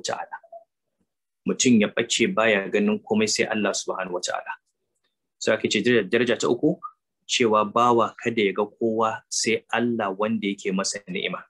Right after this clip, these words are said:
Ya ce, "Fa idha shahidal mun'im ubudiyatan ista'adama minhu ni'ma." Idan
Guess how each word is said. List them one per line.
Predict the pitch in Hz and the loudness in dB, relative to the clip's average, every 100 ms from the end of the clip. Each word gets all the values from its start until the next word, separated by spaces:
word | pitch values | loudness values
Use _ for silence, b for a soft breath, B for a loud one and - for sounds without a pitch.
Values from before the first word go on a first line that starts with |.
| _ _ _ _ _ _ _ _ _ _ _ - | _ _ _ _ _ _ _ _ _ _ _ 0
Ya | 120 | 0
ce, | 123 | 2
"Fa | - 143 | 0 0
idha | 135 120 | 0 0
shahidal | 117 110 113 107 | 0 -2 0 0
mun'im | 101 113 113 107 98 _ _ _ _ - | 2 0 0 -4 -6 _ _ _ _ -2
ubudiyatan | 107 101 101 101 107 107 113 131 - | 0 2 0 0 0 2 2 0 -2
ista'adama | - - - - - 107 104 98 | -4 -4 -4 -4 -2 0 2 2
minhu | 101 104 | 0 0
ni'ma." | 95 104 117 90 - _ _ _ _ _ _ _ _ _ _ _ 113 | 0 0 -2 -6 -14 _ _ _ _ _ _ _ _ _ _ _ -2
Idan | 107 127 151 160 | 2 2 2 0